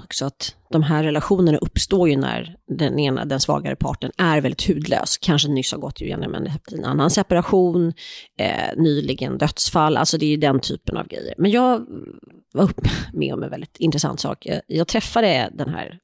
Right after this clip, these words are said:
ena personen på en fest. Jag har pratat om det tidigare, men för mig var det en sån jävla game changer. Det var så här, "Oj, nu vände jag på steken." För han kom fram till mig och jag hade ingen lust att hälsa på honom, för jag kände, "Vad fan, vi har, vi, jag vill inte ha med den där idioten att göra."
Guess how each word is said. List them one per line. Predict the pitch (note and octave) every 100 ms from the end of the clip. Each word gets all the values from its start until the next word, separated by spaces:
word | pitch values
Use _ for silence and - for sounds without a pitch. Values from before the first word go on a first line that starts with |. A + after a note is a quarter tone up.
| -
ena | - -
personen | - - - D#2 - - - -
på | D#3+
en |
fest. | D#3+ - - - - - _ - - - - _
Jag | -
har |
pratat | - D3 D3+
om | D3
det | C#3
tidigare, | C#3 F3 E3 F3 C#3
men | C#3
för | D#3+
mig | F3+ F#3
var | D3+
det | C#3
en | C#3
sån | B2+ C3+
jävla | D#3+ E3 - - C3+ C3+
game | D#3+ C#3
changer. | - - - G#2
Det | A2+
var | D3
så | -
här, | -
"Oj, | F#3+ C3+ - - _
nu | F#3+ D3
vände | C#3+ C3+ D3+
jag | -
på |
steken." | - F3 - - - - - - - - _ _
För | -
han | G3 G3+
kom | G3+
fram | B3 B3+
till | -
mig | - - -
och | E3
jag | D#3+ F3 F#3 -
hade | F#3+ A3+
ingen | D#3 C3+
lust | C3 D#3+
att |
hälsa | D#3 - A#3+
på | D#3
honom, | - -
för | -
jag | D#3+
kände, | - -
"Vad | - C#3+
fan, | - D3+
vi | F3+
har, | D#3 F#2 - - _ _ -
vi, | F3 - - D#3
jag | F#3
vill | A#3
inte | -
ha | - B3 A#3
med | - A#2
den |
där | -
idioten | A#2+ C#3 - C#3+
att | C#3
göra." | C3+ G3+